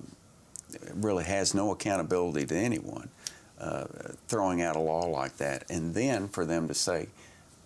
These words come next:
the Attorney General can't defend it, it, it, it's, it's outrageous. But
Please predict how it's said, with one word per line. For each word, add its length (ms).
the 160
Attorney 320
General 300
can't 240
defend 320
it, 100
it, 220
it, 200
it's, 400
it's 200
outrageous. 640
But 360